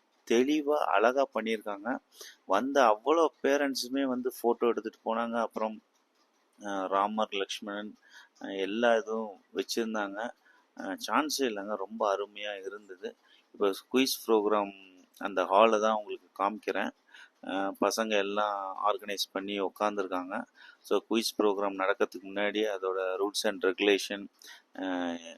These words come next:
எதே மாதிரி கொஸ்டின்ஸ் என்ன ஏது எல்லாம் கிளியரா கிட்ஸுக்கு வந்து எக்ஸ்பிளைன் பண்ணாங்க. யாருக்காவது புரியலன்னா, ஆ,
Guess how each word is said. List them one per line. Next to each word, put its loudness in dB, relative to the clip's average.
எதே 0
மாதிரி -2
கொஸ்டின்ஸ் -2
என்ன -4
ஏது -2
எல்லாம் -2
கிளியரா 4
கிட்ஸுக்கு 0
வந்து 0
எக்ஸ்பிளைன் 2
பண்ணாங்க. 0
யாருக்காவது 6
புரியலன்னா, 2
ஆ, -4